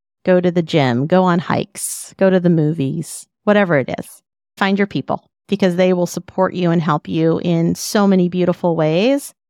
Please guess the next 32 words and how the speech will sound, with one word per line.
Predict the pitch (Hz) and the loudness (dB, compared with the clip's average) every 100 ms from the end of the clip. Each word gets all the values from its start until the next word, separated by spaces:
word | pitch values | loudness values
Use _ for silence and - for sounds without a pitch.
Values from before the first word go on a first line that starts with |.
| _ _ _ 175 | _ _ _ -4
that | 175 180 180 170 - - - - - _ _ _ - | 0 2 2 -2 -6 -12 -16 -16 -20 _ _ _ -4
are | 190 180 | 0 0
encouraging | 185 - 180 175 180 185 180 180 - | -2 -2 -2 -2 -2 0 0 0 -2
and | 185 170 170 175 190 - | -2 -2 0 0 -2 -4
are | 190 | -4
going | 180 185 | 0 2
to | |
be | 180 | 2
better | 175 170 | 2 2
for | 175 180 | 0 -2
your | - | 0
overall | 170 180 170 170 185 | 0 2 2 2 0
mental | - 165 170 | 2 0 2
health | 165 156 | -2 0
and | 170 | -2
wellness | 151 147 226 302 - - _ _ _ | 0 0 0 -2 -6 -12 _ _ _
than | 208 190 | 0 2
just | 165 - | 0 -2
trying | 175 175 | -2 -2
to | 175 | -4
do | 180 | -4
it | 185 | -4
by | - | -2
yourself. | 143 175 - - - _ _ _ _ _ | -2 -4 -6 -8 -8 _ _ _ _ _
We | 202 202 208 | 2 4 6
are | 214 214 | 4 2
all | 185 190 190 185 185 | 2 4 4 4 0
here | - 202 185 | -2 -2 -2
to | 180 190 | -2 -2
be | 185 | -4
connected, | - 190 185 - 196 185 190 185 - | 0 0 0 -2 -4 -2 0 -2 -4
and | - 190 185 180 180 | -2 0 0 -2 -6